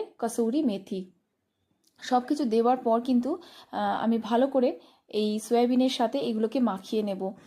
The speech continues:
তো এটা মাখিয়ে কিন্তু রেখে দেওয়ার কোনো প্রয়োজন নেই, আমি সাথে সাথেই রান্না করছি। তো দেখতেই পাচ্ছ এটা মাখানো হয়ে গেছে। অন্যদিকে, আহ, গ্যাসেতে একটা প্যান বসিয়েছি,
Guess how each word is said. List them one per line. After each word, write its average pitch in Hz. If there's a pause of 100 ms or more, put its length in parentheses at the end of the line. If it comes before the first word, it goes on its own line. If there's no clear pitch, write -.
(260)
তো 240
এটা 254
মাখিয়ে 262
কিন্তু 285
রেখে 247
দেওয়ার 247
কোনো 277
প্রয়োজন 285
নেই, 285
আমি 226
সাথে 233
সাথেই 262
রান্না 247
করছি। 247
তো 254
দেখতেই 233
পাচ্ছ 262
এটা 285
মাখানো 277
হয়ে 277
গেছে। 269
অন্যদিকে, 247 (440)
আহ, 214
গ্যাসেতে 226
একটা 240
প্যান 214
বসিয়েছি, 240